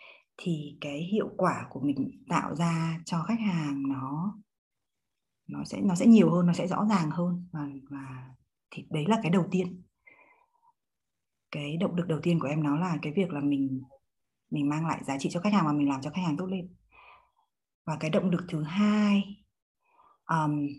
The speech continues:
vừa nãy em có nói một cái câu là mình có niềm tin là ai cũng sẽ có khả năng tốt hơn ý.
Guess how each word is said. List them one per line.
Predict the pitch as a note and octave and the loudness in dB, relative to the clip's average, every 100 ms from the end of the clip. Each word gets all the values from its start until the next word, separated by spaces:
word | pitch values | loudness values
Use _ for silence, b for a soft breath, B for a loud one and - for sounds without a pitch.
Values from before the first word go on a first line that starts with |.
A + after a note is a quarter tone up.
| - _ - | -16 _ -6
vừa | E3 | -2
nãy | D#3 | 0
em | D#3 G3+ | 2 4
có | E3+ | 4
nói | D#3+ | 6
một | F3+ G#3 | 6 4
cái | D#3 - | 2 2
câu | G3 F#3+ | 0 2
là | F3 D#3 C#3+ C#3 - _ _ _ _ _ - | 0 0 0 -6 -12 _ _ _ _ _ -2
mình | E3+ D#3+ | 0 4
có | |
niềm | F3+ G#3+ G#3+ | 6 8 8
tin | G3+ F3+ | 6 6
là | D#3 C#3+ C#3+ - _ | 2 2 -2 -8 _
ai | - C#4+ | 0 0
cũng | - | 0
sẽ | - F3 | -2 -2
có | |
khả | E3 C#3 | 0 2
năng | D#3 F3 | 2 0
tốt | A3 | 0
hơn | A#3 G#3 | 2 2
ý. | F#3+ | 0